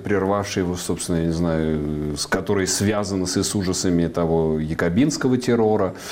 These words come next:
В конце концов, он же был якобинцем, да, а, близок, э, когда он, так сказать, действовал по их поручению. А, и,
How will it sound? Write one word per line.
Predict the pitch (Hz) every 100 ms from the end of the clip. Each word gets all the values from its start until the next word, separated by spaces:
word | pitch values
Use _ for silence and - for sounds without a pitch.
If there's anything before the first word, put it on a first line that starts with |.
| - -
В |
конце | - 85 90
концов, | 92 87 90 90
он | 82
же | 80
был | 76 76 73
якобинцем, | 76 80 90 226 - - 76
да, | 117 190 - - -
а, | 87 87
близок, | 78 101 80 78 -
э, | 82 80
когда | 85 80 80
он, | 76
так | 71 -
сказать, | 82 80
действовал | 87 80 85
по | 80 87
их | 78 -
поручению. | - 92 - 82 76 69 - - - -
А, | 101 101 101 98 98 98
и, | 110 110 113 110